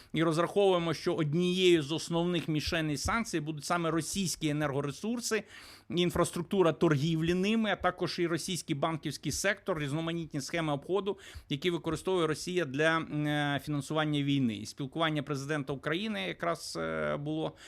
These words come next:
з Робертом Мецолою. Ну, побачимо, знову ж таки, практичний результат цих розмов, тому що розмови — це дійсно класно, і приїзди до нас — це теж класно. Роберто Мецола давно не була в Україні, але, м, е, важливо, щоб після цього пішли, м,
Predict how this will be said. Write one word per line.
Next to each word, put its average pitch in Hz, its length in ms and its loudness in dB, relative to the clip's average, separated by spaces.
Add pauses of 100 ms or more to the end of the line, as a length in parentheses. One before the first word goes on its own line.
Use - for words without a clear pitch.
(220)
з 147 360 2
Робертом 151 400 0
Мецолою. 147 640 0
Ну, 175 140 0
побачимо, 180 500 4
знову 160 220 -2
ж - 80 -10
таки, 143 220 -4
практичний 147 560 -2
результат 143 440 0
цих 143 180 -4
розмов, 196 420 0 (360)
тому 170 200 2
що 160 160 0
розмови — 160 640 4
це 143 680 2
дійсно 147 280 -4
класно, 185 440 2
і 139 40 0
приїзди 147 440 -4
до 139 100 0
нас — 139 240 0
це 139 100 -4
теж 135 240 -2
класно. 180 440 -2
Роберто 139 380 -4
Мецола 135 360 -4
давно 147 300 -2
не 196 100 -4
була 175 220 0
в 165 80 0
Україні, 165 520 -2 (340)
але, 147 300 2
м, 143 260 -2
е, 143 280 0
важливо, 147 320 -2
щоб 139 320 -4
після 135 220 -6
цього 156 340 0
пішли, 151 420 -2
м, 135 420 -2